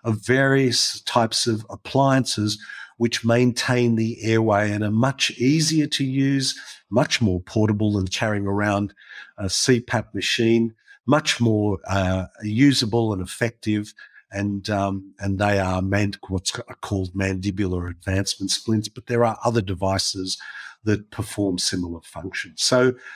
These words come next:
this week's episode was an opportunity to touch base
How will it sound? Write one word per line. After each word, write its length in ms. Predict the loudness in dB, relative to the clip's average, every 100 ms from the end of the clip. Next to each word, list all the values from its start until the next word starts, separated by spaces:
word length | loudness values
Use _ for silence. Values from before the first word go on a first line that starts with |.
| -2
this 200 | 0 4
week's 240 | 4 4
episode 560 | 2 0 0 2 2 2
was 160 | 0 2
an 100 | 0
opportunity 680 | -2 -2 2 2 2 0
to 160 | -2 -2
touch 400 | 0 0 0 2
base 460 | 4 4 2 -2